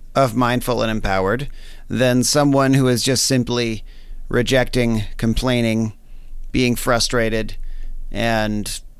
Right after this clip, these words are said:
looking for people to blame for their discomfort as to why things didn't turn out the way they wanted. And once again, this does not take you out of the game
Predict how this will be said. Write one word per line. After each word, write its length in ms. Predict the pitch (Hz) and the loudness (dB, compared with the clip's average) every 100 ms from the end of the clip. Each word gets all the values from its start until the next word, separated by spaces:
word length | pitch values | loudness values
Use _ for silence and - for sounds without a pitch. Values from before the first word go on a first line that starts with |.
| - - | -12 -2
looking 340 | 135 127 127 | 0 2 2
for 140 | 123 | 0
people 300 | 117 120 117 | -2 -2 -2
to 120 | 113 110 | -4 -6
blame 380 | 113 110 110 | -2 -2 -2
for 160 | 107 113 | -4 -4
their 200 | 101 98 | -2 -2
discomfort 720 | 92 - 104 95 90 85 - - - - - - - - - - - | -4 -4 -4 -4 -6 -8 -10 -14 -16 -16 -16 -18 -16 -14 -14 -10 -2
as 320 | 110 107 - | 0 0 -2
to 380 | 113 104 101 - - | -2 -2 -2 -6 -8
why 280 | 104 107 107 | -2 0 0
things 300 | - 104 98 | -2 -4 -4
didn't 220 | 104 95 | -6 -4
turn 200 | 113 101 | -4 -2
out 140 | 95 | -4
the 60 | 95 | -4
way 140 | 95 | -4
they 120 | 95 92 | -4 -4
wanted. 380 | 92 90 87 - - - | -4 -6 -8 -14 -16 -4
And 140 | 120 131 | 0 2
once 200 | 156 131 | 2 0
again, 320 | 131 139 120 | 0 2 2
this 160 | 120 | -2
does 200 | - 113 | -4 -4
not 420 | 117 117 123 - - - - - - - | -2 0 0 -2 -10 -16 -20 -20 -20 -12
take 340 | - 165 170 | -2 -2 -2
you 300 | 104 107 104 - | -4 -4 -4 -4
out 180 | 120 123 | -2 -2
of 100 | - | -4
the 80 | 104 | -6
game 520 | 123 131 107 120 | -2 -2 -2 -4